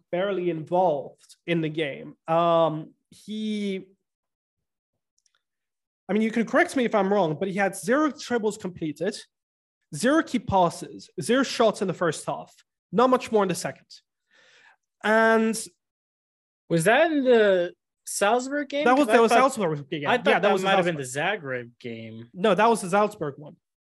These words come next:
Speaker 1: And
Speaker 2: 'Cause I thought he
Speaker 1: when you
Speaker 2: actually
Speaker 1: th-
Speaker 2: had, I thought people said that he did decent in Salzburg 'cause he was dropping a lot more,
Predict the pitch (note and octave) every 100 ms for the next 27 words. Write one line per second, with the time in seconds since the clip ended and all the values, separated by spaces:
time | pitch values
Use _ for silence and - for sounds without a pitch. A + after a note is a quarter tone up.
0 | _ _ _ _ _ _ _ - G3+ G#3+
1 | G#3+ G#3+ G#3+ G#3 - _ _ _ _ _
2 | _ - A3+ C4+ D#4 D#4 A#3+ C#4+ D4+ B3+
3 | C#4+ D#4 G3 - G3 G#3+ C4 G3+ B3 A#3+
4 | A#3 A3+ A3 G3+ G3+ G#3 G#3+ F#3 - A3+
5 | A#3 E3+ D3 C#3 - C#3+ C3 C#3 C3 C3+
6 | - - - F#3+ D3+ - E3+ G3+ G3+ F3
7 | D3+ D3 D3 C#3+ C3+ C3 C3